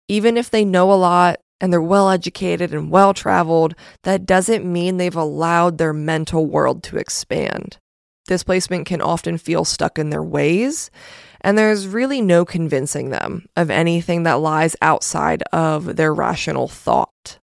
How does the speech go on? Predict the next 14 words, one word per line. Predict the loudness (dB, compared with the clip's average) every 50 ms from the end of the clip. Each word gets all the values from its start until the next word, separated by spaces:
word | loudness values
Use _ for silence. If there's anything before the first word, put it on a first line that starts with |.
| _ _ _ _ _
The | -4 0
person | 2 4 2 2 2 0 0 0
that | 2 2
I | 4 2 2
mentioned | 2 0 -2 -2 -2 -4 -4 -4 -2 -2 -2
that | -2 -2
has | -4 -2 -4 -2 0
this | -2 -2 -2
placement | -2 -4 -4 -4 -2 -4 -6 -6 -6
is | -4 -4 -2
<laughs> | 0
actually | 2 0 0 0 -2 -4 -2 0 0
my | 0 2 0 0
husband. | 0 0 0 -2 -2 0 0 0 2 2 -2 -4 -6